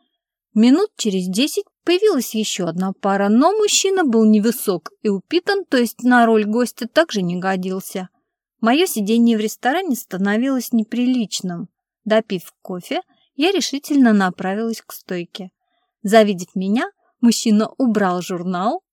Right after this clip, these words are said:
и дружески мне улыбнулся. Накануне мы с ним немного поболтали. Он, кстати, был хозяином гостиницы, где работала вся его семья. Хвалил мой итальянский,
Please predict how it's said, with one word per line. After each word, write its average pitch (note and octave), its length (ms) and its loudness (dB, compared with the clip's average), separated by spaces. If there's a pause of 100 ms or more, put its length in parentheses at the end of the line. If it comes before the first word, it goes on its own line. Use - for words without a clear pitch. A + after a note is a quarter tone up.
и A4 160 2
дружески B3+ 540 -4
мне F#3+ 260 -2
улыбнулся. G3 800 -2 (440)
Накануне A3+ 720 0 (220)
мы D#4 120 4
с - 140 -6
ним E4 160 0
немного D4 500 2
поболтали. A3+ 880 -2 (340)
Он, E4 160 4
кстати, A#3+ 420 -2
был G#3+ 160 0
хозяином G#3 600 0
гостиницы, A3+ 600 0
где F#3+ 180 -2
работала B3+ 540 0
вся E4+ 260 0
его C#4+ 160 0
семья. G#3+ 580 2 (360)
Хвалил G3+ 440 2
мой G3 260 2
итальянский, F#3+ 1000 -2